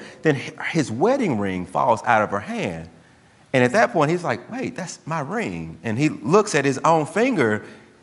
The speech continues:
and he's like, "Oh, man, I haven't been wearing my ring." And so then he's like, "Oh, okay, that's weird." Then he goes to the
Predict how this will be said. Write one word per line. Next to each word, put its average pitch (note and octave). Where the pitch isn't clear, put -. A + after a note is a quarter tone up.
and A#2+
he's E3
like, -
"Oh, E3+
man, C#3+
I C3+
haven't E3
been A#2
wearing B2+
my F#2+
ring." E2
And B2+
so C#3
then A3
he's F#3
like, B2+
"Oh, E3+
okay, C3+
that's F#3
weird." G#2+
Then F#3+
he G3
goes F#3
to F3
the B2